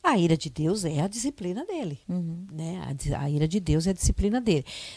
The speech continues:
Speaker 1: Nós não estamos mais embaixo da ira de Deus,
Speaker 2: Uhum.
Speaker 1: tá? Mas Deus, ele se ira quando, assim como o pai, né?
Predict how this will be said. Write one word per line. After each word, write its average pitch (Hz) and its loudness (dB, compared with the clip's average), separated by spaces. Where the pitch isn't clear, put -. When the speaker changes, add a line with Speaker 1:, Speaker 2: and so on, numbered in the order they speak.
Speaker 1:
Nós 202 6
não 285 4
estamos 262 0
mais 208 0
embaixo 208 2
da 220 0
ira 202 0
de 208 -4
Deus, 139 -8
Speaker 2:
Uhum. 160 -4
Speaker 1:
tá? 170 -8
Mas 175 0
Deus, 156 -2
ele 160 -6
se - -2
ira 247 -2
quando, 156 -6
assim 202 4
como 330 -8
o 359 -6
pai, 175 -4
né? 196 -6